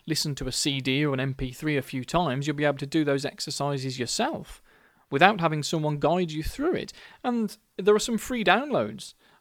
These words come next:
on the Motivate Yourself website, so there's no excuse. You don't even have to pay for it.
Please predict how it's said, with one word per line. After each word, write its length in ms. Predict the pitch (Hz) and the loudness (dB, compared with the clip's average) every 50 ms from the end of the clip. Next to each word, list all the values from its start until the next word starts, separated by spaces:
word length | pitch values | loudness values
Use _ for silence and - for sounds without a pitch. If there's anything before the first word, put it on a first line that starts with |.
| _ | _
on 60 | - | -2
the 80 | 156 156 | 0 4
Motivate 420 | 151 151 151 - - 147 143 135 | 4 4 2 2 0 -2 -2 -2
Yourself 300 | - 139 - 147 135 127 | -2 -2 0 0 0 2
website, 460 | 127 156 208 240 220 - - 135 160 175 | 2 2 2 2 0 -4 -4 -6 -4 -4
so 80 | - | -4
there's 120 | 196 196 254 | -4 -2 -2
no 80 | 415 | -2
excuse. 680 | 392 - 196 - - - 320 - - - - - - - - | -2 -2 -6 -8 -6 -6 -6 -6 -6 -10 -14 -16 -16 -10 -6
You 60 | 226 | -2
don't 80 | 277 | 0
even 100 | 233 143 | 0 0
have 100 | 131 127 | 0 -4
to 80 | - 190 | -6 -6
pay 220 | - - 254 403 | -2 0 2 2
for 160 | 403 - - - | 0 0 -4 -10
it. 160 | 196 - | -12 -12